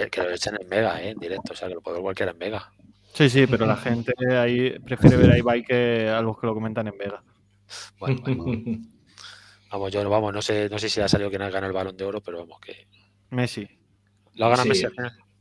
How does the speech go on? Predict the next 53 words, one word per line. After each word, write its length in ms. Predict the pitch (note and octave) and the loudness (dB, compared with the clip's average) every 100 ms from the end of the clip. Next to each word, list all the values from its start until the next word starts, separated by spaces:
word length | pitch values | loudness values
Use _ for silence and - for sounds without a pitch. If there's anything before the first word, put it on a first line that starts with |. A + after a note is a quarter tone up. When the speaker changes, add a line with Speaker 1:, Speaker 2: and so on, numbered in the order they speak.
| _ F#2+ | _ -18
Speaker 1:
No. 100 | F2 | -4
Speaker 3:
Eh, 180 | B2+ A#2+ | 0 2
ya, 100 | A#2 | 2
ya 360 | A2 - A#2 B2+ | 0 -6 -2 2
se 60 | |
le 60 | C3+ | 2
escapó 260 | C3 A#2+ B2+ | 2 2 6
el 60 | |
Ebra 220 | B2 B2 | 8 8
y 80 | C#3+ | 6
de 60 | C3+ | 6
las 180 | A2+ A2 | 2 2
chicas 360 | C3 C#3 C#3+ | 0 0 0
la, 360 | C#3 A#2 G2+ G2 | 0 -2 -4 -6
la 80 | A2 | -2
Alexa 280 | A#2+ A#2 A2+ | -2 0 -2
Putellas. 560 | A2+ F#2+ G#2 A#2 - - _ _ | -2 -2 -4 -6 -12 -20 _ _
Speaker 1:
Sí, 160 | - A2 | -2 0
esa 200 | G#2+ A2+ | 2 2
sé 140 | A#2 | 2
que 100 | A2 | 0
sí, 240 | - A2 G#2 | -2 -2 -2
que 80 | G2+ | -4
es 120 | - G2 | -2 -2
la, 400 | F#2+ F2+ F2+ F2+ | -2 -4 -8 -12
la 100 | F2+ | -12
chica 200 | - G2 | -6 -4
de 60 | |
Barcelona. 440 | F#2 F2 F#2 F2+ - - _ _ _ _ _ _ _ _ - _ _ _ _ | -4 -2 -4 -4 -14 -18 _ _ _ _ _ _ _ _ -20 _ _ _ _
Speaker 3:
Y 80 | B2 | 0
los 120 | B2 | 2
que 80 | - | 2
estáis 180 | C3+ C3 | 2 4
por 140 | D3+ | 6
el 80 | D3+ | 6
centro, 260 | D3+ D3+ D#3 | 4 2 2
¿qué 80 | |
tal? 420 | C#3 F3 C3+ A2+ - _ _ _ _ _ | 4 2 0 -4 -14 _ _ _ _ _
Que 80 | - | -2
he 40 | |
visto 220 | C3 C3 C3+ | 0 0 -2
mucha 220 | C#3 B2+ | 0 2
nieve 200 | C3+ C3 | 4 2
estos 260 | B2+ B2 | 2 -2
días 260 | A2+ C3+ C3 | 2 2 0
en 60 | B2 | -2
los 100 | A#2 | -4
partidos 320 | A#2+ A2+ A#2+ | -6 -2 0
de, 640 | A#2+ A#2 A2+ A2 A2 G#2+ G#2+ | 0 0 0 -2 -2 -4 -6
salían 220 | A2+ A2+ | -4 -4
por 120 | A2+ A2+ | -2 -2
la 60 | |
televisión. 640 | A2+ A2+ A2 C3 E3+ F#3+ | -2 0 -2 -2 -2 -4